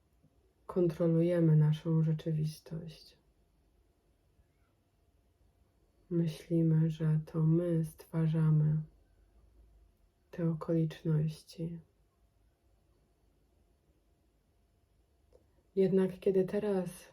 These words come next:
tak zatrzymujesz się ze mną, możesz poczuć, że życie po prostu dzieje się.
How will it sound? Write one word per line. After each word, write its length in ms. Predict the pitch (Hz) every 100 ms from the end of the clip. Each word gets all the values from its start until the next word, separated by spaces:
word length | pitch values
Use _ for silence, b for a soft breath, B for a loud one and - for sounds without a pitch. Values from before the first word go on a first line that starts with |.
| _ _ _ _ _ -
tak 200 | 185 170
zatrzymujesz 720 | 180 - - 185 208 214 175
się 220 | - 165
ze 180 | 160 160
mną, 500 | 151 151 147 156 156 - _ _ _ _ _ _ _ _ _ _ _ _ _ _ _ _ _ _ _ _ _ _ _ _ _ _ _ _ -
możesz 340 | 175 175 165
poczuć, 500 | - 190 180 - 170
że 220 | 170 170
życie 340 | 165 190 190 170
po 120 | 165
prostu 500 | 165 180 170 - 175
dzieje 480 | 160 190 165 151 156
się. 360 | - 175 170